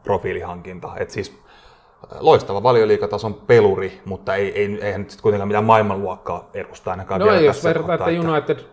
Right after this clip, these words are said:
Speaker 2: hankki Varane samaan
Speaker 1: Mm.
Speaker 2: aikaan.
Speaker 1: Mm.
Speaker 2: Otetaan siitä kiinni myöhemmin, mutta joo, tässä on ollut jänniä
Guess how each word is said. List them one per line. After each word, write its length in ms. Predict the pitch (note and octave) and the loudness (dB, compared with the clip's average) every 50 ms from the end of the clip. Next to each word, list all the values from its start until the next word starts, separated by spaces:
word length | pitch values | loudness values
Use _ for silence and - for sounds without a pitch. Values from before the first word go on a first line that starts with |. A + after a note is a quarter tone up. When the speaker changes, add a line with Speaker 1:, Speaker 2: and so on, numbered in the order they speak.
| _ - | _ -14
Speaker 2:
hankki 520 | D#3 C#3+ D3+ C#3+ B2+ - D3 C#3+ C#3+ - - - | -8 -6 -6 -6 -6 -4 -6 -6 -6 -8 -6 0
Varane 480 | D3 C#3+ C#3+ C3+ A#2+ A#2+ A2+ A2 A2 - - _ _ _ _ _ _ | 2 2 2 2 0 0 -2 -4 -8 -16 -18 _ _ _ _ _ _
samaan 420 | - - A#2 A2+ G#2+ G#2+ A2 A#2 A#2 | -10 -4 -4 -2 -2 -2 -4 -4 -6
Speaker 1:
Mm. 60 | A#2 | -6
Speaker 2:
aikaan. 300 | A#2 A#2 - - A#2 - - | -8 -10 -8 -10 -12 -10 -8
Speaker 1:
Mm. 360 | G#2+ G#2+ G#2 G2+ F#2+ - - - _ - | -8 -6 -6 -6 -6 -8 -12 -16 _ -8
Speaker 2:
Otetaan 360 | C#3 C#3+ C#3+ C#3 D3 C#3+ C3+ | -4 -2 0 2 2 2 2
siitä 260 | C#3+ E3 D3 - C#3+ | 2 0 0 0 0
kiinni 260 | B2 C#3+ C#3+ C#3 C#3 | 0 0 -2 -2 -2
myöhemmin, 460 | C#3 C#3+ C#3+ C#3 B2 B2+ B2 A#2+ A#2+ | -2 -2 -2 -2 -2 -4 -4 -6 -8
mutta 340 | A#2+ A#2+ B2 - - C#3 C#3 - - - - - - - _ _ - - - - _ _ _ _ - - | -10 -12 -10 -4 0 0 0 -2 -4 -20 -20 -20 -20 -20 _ _ -20 -20 -20 -20 _ _ _ _ 0 4
joo, 120 | C#4 C#4 | 4 4
tässä 280 | C4+ B3 - - C4+ C#4 | 4 2 -4 -2 0 2
on 80 | C#4+ | 2
ollut 140 | C#4 D4 C#4+ | 2 2 0
jänniä 400 | C#4+ D4 C#4+ C#4 C4 A#3+ A3+ | -2 -2 -2 0 0 0 0